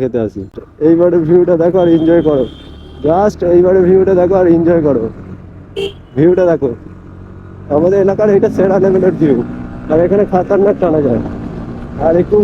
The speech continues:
সেফলি টানবে, কারণ সামনেই বলমার্ক আছে আর পোস্টারও আছে। তো সেফলি একটু টানবে যারাই টানো, গাড়ি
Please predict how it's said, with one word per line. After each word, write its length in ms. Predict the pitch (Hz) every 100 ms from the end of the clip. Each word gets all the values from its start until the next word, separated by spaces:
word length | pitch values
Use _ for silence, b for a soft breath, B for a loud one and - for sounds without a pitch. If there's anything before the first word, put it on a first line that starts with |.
| 202
সেফলি 280 | 202 196 226
টানবে, 240 | 214 208 233 196
কারণ 180 | 185 185 175
সামনেই 360 | 170 190 202 180 - - - - 151
বলমার্ক 340 | 170 190 196 196
আছে 100 | 196 196
আর 80 | 185
পোস্টারও 420 | 185 175 196 202 202
আছে। 160 | 190 220 349 - - - -
তো 80 | 170 165
সেফলি 240 | 175 175 196
একটু 120 | - 190
টানবে 260 | 185 190 196
যারাই 220 | 180 175 185
টানো, 200 | 180 202 254 233 - - - - - - - - - - - - 269 - - - - - - 135
গাড়ি 220 | 151